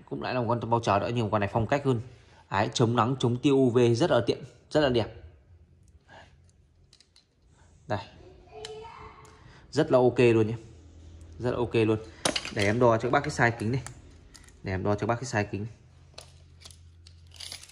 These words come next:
Mười lăm xăng ti, gần mười lăm xăng ti các bác nhé. Gần mười lăm xăng ti này.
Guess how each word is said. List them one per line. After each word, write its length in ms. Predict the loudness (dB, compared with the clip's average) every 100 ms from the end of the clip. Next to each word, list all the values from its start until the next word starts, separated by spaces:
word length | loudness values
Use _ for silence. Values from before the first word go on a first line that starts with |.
| -20 -20 _ _ _ _ _ -20 _ _ _ _ _ _ _ _ _ _ _ _ _ _ -20 -20 0
Mười 320 | 8 10 10
lăm 240 | 8 4 2
xăng 200 | 0 2
ti, 240 | 4 2 2
gần 280 | 4 4 6
mười 120 | 6
lăm 180 | 4 2
xăng 140 | -4
ti 180 | -2 -2
các 60 | -2
bác 60 |
nhé. 80 | -6 -12 _ _ -8
Gần 160 | -4 -2
mười 100 | -2
lăm 160 | -2
xăng 160 | -4 -4
ti 140 | -2
này. 140 | -4